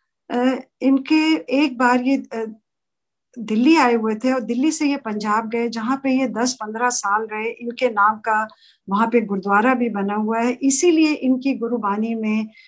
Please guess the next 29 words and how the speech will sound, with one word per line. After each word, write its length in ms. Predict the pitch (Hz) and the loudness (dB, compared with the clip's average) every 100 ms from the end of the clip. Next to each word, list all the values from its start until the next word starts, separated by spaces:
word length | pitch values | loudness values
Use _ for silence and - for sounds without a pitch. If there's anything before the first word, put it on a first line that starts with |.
| _ 240 | _ -4
इनके 360 | 233 226 247 | -4 2 4
इतने 400 | 240 247 - 254 | 4 -2 0 2
सारे 320 | 254 208 202 | 2 0 -2
शब्द 420 | 214 196 185 226 226 | -4 -4 -4 -2 -2
हैं। 220 | 220 220 - _ _ | -4 -4 -14 _ _
तो 60 | 302 | 4
ये 180 | 302 349 | 6 6
जब 160 | 311 | 4
दिल्ली 340 | 233 226 262 330 | 4 4 6 6
में 160 | 294 | 6
थे, 180 | 285 294 | 4 0
तो 140 | 285 | 2
ये 140 | 285 285 | 0 0
भजन 380 | 226 226 262 254 | -2 -2 0 2
गाते 360 | 233 233 254 | 0 0 -2
थे, 180 | 254 262 | -2 -2
तो 120 | 254 | -2
यहाँ 340 | 233 208 226 269 | -2 -2 -4 -2
का 160 | 254 | -2
जो 180 | 240 247 | -2 -4
सुल-, 420 | 233 214 - 208 | -4 -8 -10 -8
अ, 100 | 202 | -6
सुल्तान 580 | 190 202 196 214 254 285 | -4 -6 -2 2 6 6
था, 280 | 262 214 220 - _ _ _ | 4 0 -2 -12 _ _ _
उन्होंने 340 | 262 269 302 285 | 4 8 8 8
इनको 200 | 247 247 | 6 0
पकड़ 360 | 214 214 233 | -2 -2 0
लिया 340 | 233 233 233 226 | 2 2 2 2
और 720 | - 214 226 220 214 214 | -2 -2 -2 -4 -4 -4